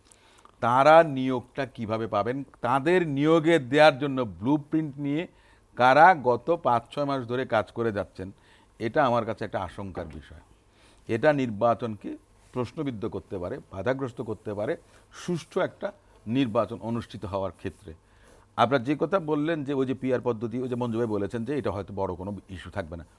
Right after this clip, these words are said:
এটা হয়তো অন্যদেরকে আপনার একটু ব্যতিব্যস্ত রাখা, মানে আমরা এটার প্রতিবাদ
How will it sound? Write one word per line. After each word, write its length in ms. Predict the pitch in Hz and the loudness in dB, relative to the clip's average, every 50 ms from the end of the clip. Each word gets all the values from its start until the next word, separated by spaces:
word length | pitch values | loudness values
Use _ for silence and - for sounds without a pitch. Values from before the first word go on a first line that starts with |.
| _ _ _ _ | _ _ _ _
এটা 200 | - 117 117 147 | -6 0 0 4
হয়তো 240 | 131 143 139 135 170 | 4 4 4 4 2
অন্যদেরকে 460 | 151 131 131 135 131 151 160 147 - | 0 0 0 -2 -2 -2 -2 0 2
আপনার 240 | 170 151 143 139 127 | 2 2 4 2 0
একটু 300 | 123 110 - 139 131 123 - - - - _ - | 0 -2 -4 -6 -6 -6 -8 -12 -20 -20 _ -10
ব্যতিব্যস্ত 580 | 107 104 131 127 127 139 117 127 123 120 - 170 | 0 2 2 2 2 2 2 2 2 2 4 4
রাখা, 380 | 156 139 127 123 - 139 131 | 8 8 8 8 8 6 6
মানে 240 | 120 123 123 123 120 | 6 6 2 -2 -2
আমরা 220 | 117 113 113 123 131 | -2 -2 2 2 2
এটার 180 | 120 110 120 | 2 2 0
প্রতিবাদ 380 | 98 120 123 101 120 131 139 | -2 -2 -4 0 4 4 4